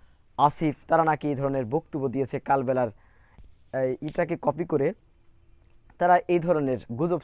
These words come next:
ছড়াচ্ছে, মিথ্যা নিউজ ছড়াচ্ছে। দেখতে পাচ্ছেন আপনারা, এই জিনিসগুলো তারা করে বেড়াচ্ছে প্রকাশ্যে। একটা পোস্ট দেওয়ার কারণে শিবিরের বা জামাতের বা বিএনপির, ছাত্রদলের বহু নেতাকর্মীকে গ্রেপ্তার করা হয়েছে।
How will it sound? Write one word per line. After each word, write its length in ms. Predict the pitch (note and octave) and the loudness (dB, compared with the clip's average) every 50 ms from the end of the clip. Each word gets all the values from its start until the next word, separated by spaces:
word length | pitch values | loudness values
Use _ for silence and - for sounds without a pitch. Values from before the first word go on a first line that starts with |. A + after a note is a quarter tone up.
| - | -4
ছড়াচ্ছে, 300 | - B2+ A#2+ - - C#3 | -6 -6 -6 -6 -8 -8
মিথ্যা 320 | D3 F#3+ - - - D#3+ C3+ | -8 -8 -8 -8 -8 -6 -6
নিউজ 160 | B2+ C3 A#2+ | -6 -6 -8
ছড়াচ্ছে। 460 | - - A2+ F2+ F2 - - - - - - _ _ _ _ - - - - - - - C#3+ | -10 -12 -12 -12 -12 -12 -18 -20 -20 -20 -20 _ _ _ _ -20 -20 -20 -20 -20 -16 -12 -10
দেখতে 240 | E3 D#3+ - C#3+ | -10 -8 -8 -8
পাচ্ছেন 280 | G#2+ E2+ - - - - | -10 -10 -10 -14 -14 -14
আপনারা, 260 | - - - A1+ - - - - - - - - - _ _ _ _ _ | -14 -16 -20 -20 -20 -20 -20 -20 -20 -20 -20 -20 -20 _ _ _ _ _
এই 140 | - G#3 B3 | 4 4 4
জিনিসগুলো 420 | F#3 G3 G#3 G#3+ G3+ F3+ F3 G#3 G#3 | 4 4 4 4 4 4 4 4 6
তারা 140 | G3 F#3 | 6 4
করে 280 | F3+ - - G3+ F#3 F#3 | 2 2 2 2 4 4
বেড়াচ্ছে 400 | E3+ E3+ D#3 D3+ C#3+ - - E3 | 6 6 4 4 2 -2 -6 -8
প্রকাশ্যে। 600 | - C#3+ G#3 G#3+ G#3 E3+ B2 - - - - - - - - - - - - - - - - - | -4 0 0 2 2 2 0 -2 -12 -16 -16 -16 -16 -16 -20 -20 -20 -20 -20 -20 -20 -12 -6 -6
একটা 200 | F3+ - G#3 F#3+ | -4 -2 -2 -4
পোস্ট 340 | - - G#3 A3+ - - | 0 2 2 2 2 0
দেওয়ার 360 | - E3+ E3 E3 D#3 D3+ C#3+ B2 | -4 0 4 4 6 6 4 2
কারণে 520 | - C3 A#2+ A#2 B2 B2 B2+ B2+ B2+ B2 | 2 2 2 2 2 0 0 -2 -4 -4
শিবিরের 560 | A#2+ - - - E3+ C#3+ D#3 D3+ D3+ D3+ D3 B2+ - - | -6 -10 -8 -6 -4 -2 -2 0 2 0 0 -2 -4 -6
বা 140 | - C#3 C#3 | -2 -2 0
জামাতের 560 | B2+ C3+ C#3 C3+ C3+ C3 A#2+ C3 C3+ C3+ B2+ | 0 0 0 0 0 -2 -2 -2 -2 -2 -2
বা 100 | A#2 B2+ | -2 -4
বিএনপির, 560 | A2 A2+ C3+ C#3 D3 C#3 C3 A2+ - C3+ C3+ A#2 | -4 -2 -2 -2 -2 -2 -4 -6 -6 -6 -6 -4
ছাত্রদলের 520 | - D#3+ C#3+ - - C3 B2 C#3 C#3 C3+ | -4 -4 -4 -4 -4 -2 -2 -2 -2 -2
বহু 300 | B2 C#3 F#3+ G3 G#3+ A3 | -2 -4 -4 -2 -2 -4
নেতাকর্মীকে 760 | G3+ E3+ C#3+ D3 C3+ - - C#3 C3+ C3+ A#2+ - C#3 B2+ A2+ - - - - - - - - - - | -2 -2 -2 -4 -4 -4 -4 -4 -4 -4 -6 -4 -4 -4 -6 -6 -14 -20 -20 -20 -20 -20 -20 -8 -2
গ্রেপ্তার 380 | E3 F#3+ G3+ - - - D3+ | 2 2 2 2 2 0 0
করা 180 | D3 - B2 B2 | 0 2 0 -2
হয়েছে। 500 | G#2+ G#2 A#2+ A#2+ A#2 G#2+ - - B2 A2 | -2 -2 -4 -4 -6 -6 -6 -8 -8 -8